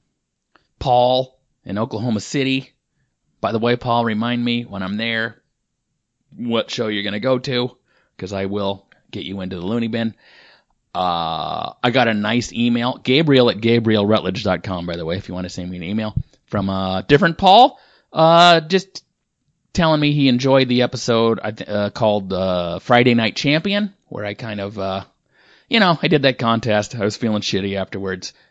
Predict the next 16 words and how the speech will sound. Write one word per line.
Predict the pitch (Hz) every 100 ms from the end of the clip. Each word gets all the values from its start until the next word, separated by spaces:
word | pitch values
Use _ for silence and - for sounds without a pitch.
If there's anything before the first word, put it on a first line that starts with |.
| -
and | 92 92
he, | 90 87
uh, | 87 90
just | - 117
wanted | 117 110
me | 101
to | 104
know, | 101 101 101
uh, | 95 90 - - -
he | 101
appreciated | 90 - 110 - 101 98 90
the | 90 87 85 _ _ _ _ _ _ _ _ - - -
honesty | 139 147 151 - 143 123
and | 110
the | 110
peek | - 151 147 -